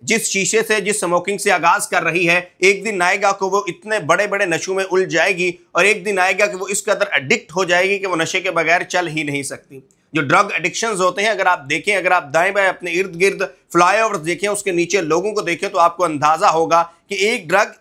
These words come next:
एक सिगरेट जिसको हम बहुत आम समझते हैं, एक वो कश शीशे का जो हम कैफे पर बैठकर टांग पे टांग रख के लगाते हैं गैदरिंग में कि it's normal, वो इस कदर खतरनाक हो सकता है कि एक दिन आप और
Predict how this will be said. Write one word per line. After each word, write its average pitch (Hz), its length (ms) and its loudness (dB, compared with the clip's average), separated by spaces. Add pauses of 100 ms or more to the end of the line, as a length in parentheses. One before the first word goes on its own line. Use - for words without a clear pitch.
एक 214 380 2
सिगरेट 190 460 0
जिसको 196 240 -4
हम 185 140 -4
बहुत 175 320 0
आम 208 300 4
समझते 175 320 -6
हैं, 175 200 -4 (300)
एक 226 340 4
वो 190 220 4 (180)
कश 220 180 2
शीशे 202 360 0
का 208 120 0
जो 190 100 -2
हम 190 160 0
कैफे 185 320 0
पर 196 180 -2
बैठकर 185 420 0
टांग 180 320 0
पे 185 140 -4
टांग 170 280 0
रख 165 200 -4
के 185 60 -2
लगाते 143 420 0
हैं 185 180 -2
गैदरिंग 156 400 0
में 190 140 0
कि - 420 -10
it's 233 260 -6 (220)
normal, 180 440 4 (220)
वो 180 80 -4
इस 196 140 -6
कदर 208 260 -2
खतरनाक 180 500 0
हो 180 160 -4
सकता 180 340 0
है 160 180 0 (260)
कि 180 220 -2
एक 196 260 4
दिन 190 220 0 (280)
आप 202 440 4
और 170 100 2